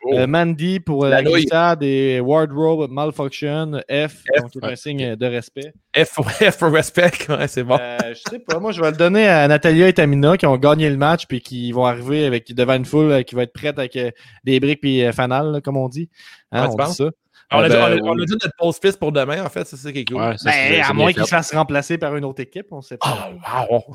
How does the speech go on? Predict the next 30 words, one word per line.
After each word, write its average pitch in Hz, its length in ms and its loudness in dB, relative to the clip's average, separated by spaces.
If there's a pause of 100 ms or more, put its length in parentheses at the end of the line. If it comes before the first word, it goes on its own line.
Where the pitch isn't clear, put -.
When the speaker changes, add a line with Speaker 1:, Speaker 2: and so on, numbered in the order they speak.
(320)
Speaker 2:
Hein ? 147 180 -14
Speaker 1:
Peut-être 139 140 2
par 139 120 0
Daniel 151 200 2
Bryan 147 540 4
puis - 80 -18
quelqu'un 123 320 -2
d'autre, 165 240 -8
ça 120 80 -12
ferait 107 160 -12
pas - 100 -10
Speaker 2:
Non, 160 140 4
Speaker 1:
peur. 135 100 4
Speaker 2:
on 131 60 2
se - 40 -8
fait 190 120 2
des 196 180 0
idées, 165 260 0
comme 151 140 -4
ça 160 140 -4
demain 151 260 0
ça 170 140 -2
arrive 131 240 -6
pas, 175 160 -2
puis 165 120 -10
on 135 60 -6
arrive 139 220 -6
en 117 100 -6
tabarnak, 127 680 -2
là. 117 140 -12